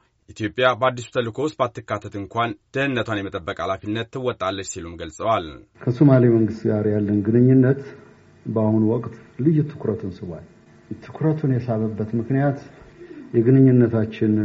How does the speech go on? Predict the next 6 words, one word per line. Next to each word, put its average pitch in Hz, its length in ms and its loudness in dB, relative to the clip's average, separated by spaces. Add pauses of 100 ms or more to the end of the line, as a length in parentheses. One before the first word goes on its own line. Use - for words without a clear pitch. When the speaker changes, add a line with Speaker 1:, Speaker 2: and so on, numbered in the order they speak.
(140)
Speaker 2:
ሰበዞች፣ 117 580 2
የግንኙነታችን 101 880 -2
አውታሮች 107 500 -4 (500)
በርካታ 107 460 -4 (440)
በመሆናቸው 95 720 -4
ነው። - 140 -8